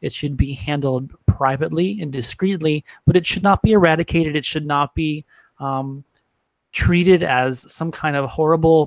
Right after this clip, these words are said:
plague of the fandom. That's not fair because the adults were here first. And if the adults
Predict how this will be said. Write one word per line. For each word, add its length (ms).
plague 480
of 100
the 60
fandom. 500
That's 240
not 220
fair 500
because 420
the 120
adults 380
were 100
here 140
first. 540
And 120
if 140
the 140
adults 520